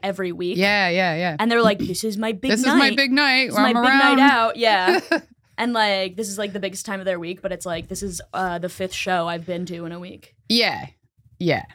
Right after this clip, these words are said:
Speaker 2: And I, it's not to say they shouldn't go out and have a fun time.
Speaker 1: Mm.
Speaker 2: That's great for them. But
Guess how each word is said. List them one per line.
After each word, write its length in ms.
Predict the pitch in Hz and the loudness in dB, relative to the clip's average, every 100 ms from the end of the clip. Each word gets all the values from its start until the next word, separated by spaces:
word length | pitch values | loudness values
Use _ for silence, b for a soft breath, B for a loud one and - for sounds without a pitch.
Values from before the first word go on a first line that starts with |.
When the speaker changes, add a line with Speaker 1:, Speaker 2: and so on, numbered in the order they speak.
| _ - | _ -2
Speaker 2:
And 140 | 220 | 0
I, 120 | 247 247 | 0 0
it's 180 | 233 | 0
not 180 | 320 349 | 4 4
to 100 | 339 | 2
say 180 | 269 262 | 0 2
they 100 | 220 | 4
shouldn't 300 | 214 247 208 | 2 2 2
go 80 | 185 | 4
out 140 | 175 156 | 4 2
and 100 | 165 | 2
have 160 | 165 | 2
a 80 | 151 | 0
fun 320 | - - 143 | -2 -2 -2
time. 340 | 143 127 107 - | 0 -2 -2 -8
Speaker 1:
Mm. 140 | 220 | -2
Speaker 2:
That's 180 | 214 226 | 0 0
great 240 | - 202 180 | 0 0 0
for 140 | - | -2
them. 280 | 139 117 - _ _ _ | -4 -4 -8 _ _ _
But 440 | - 220 170 95 | 0 2 2 -2